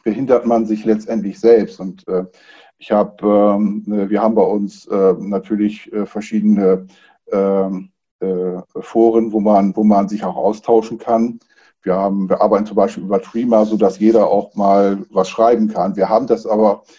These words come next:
bewusst untersagt in dieser Zeit, ähm, dass jeder, wenn er möchte, mal eben etwas posten kann. Und wir haben auch klar gesagt, wie wir uns das wünschen, nämlich dass, äh,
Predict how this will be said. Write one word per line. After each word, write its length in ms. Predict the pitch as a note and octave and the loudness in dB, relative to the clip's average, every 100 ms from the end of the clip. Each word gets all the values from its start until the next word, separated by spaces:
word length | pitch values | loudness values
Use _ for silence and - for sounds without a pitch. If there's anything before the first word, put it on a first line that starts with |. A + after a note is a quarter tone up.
| _ _ - | _ _ -2
bewusst 460 | A2 A2+ C#3+ - | -2 0 -4 -6
untersagt 880 | B2+ A2+ A2 F#2 B2+ A#2 D2+ - - G#2+ | -8 -2 -2 2 4 4 2 -4 -18 -16
in 140 | F#2+ | -10
dieser 280 | G2 G2 F#2 | -8 -4 -6
Zeit, 480 | - F#2+ A#2 D#3 _ _ - - | -4 -2 -2 -2 _ _ -20 -2
ähm, 420 | G#2+ G#2 G#2+ A2 | 2 4 4 2
dass 260 | G#2+ F#2+ - | 0 -4 -2
jeder, 480 | G2+ A2+ B2+ B2+ A#2 | 0 4 4 4 2
wenn 120 | G#2 | 0
er 100 | G2+ | 0
möchte, 380 | F#2 G#2+ - B2 | 0 -2 -2 -2
mal 220 | G#2+ F#2 | 0 0
eben 260 | G#2 A2 A2+ | 0 0 0
etwas 300 | A2 A2 G#2 | -4 -4 -8
posten 420 | - B2+ A#2 G2+ | -6 -6 -6 -10
kann. 380 | F2 E2 G#2+ E3 - _ _ _ | -10 -8 -8 -10 -14 _ _ _
Und 160 | - G2+ | -10 -4
wir 140 | G2 | -2
haben 240 | G#2+ A#2 G2+ | 0 0 -2
auch 160 | G#2 | -4
klar 260 | - A2+ A2 | 0 2 4
gesagt, 580 | A2 A2 A2 A2 - _ | 0 0 0 0 -8 _
wie 380 | A2+ G2+ G2+ A2 | -20 -12 -8 -4
wir 140 | A2 G#2+ | -2 -2
uns 160 | G#2+ | -2
das 220 | A2 - | -8 -8
wünschen, 440 | A#2 C3 - - - | -8 -10 -12 -18 -16
nämlich 360 | G#3 G3+ G#3 - | -12 -6 -6 -6
dass, 320 | G#2 G2 - - | -6 -8 -12 -4
äh, 220 | F#2+ G2 | -2 -2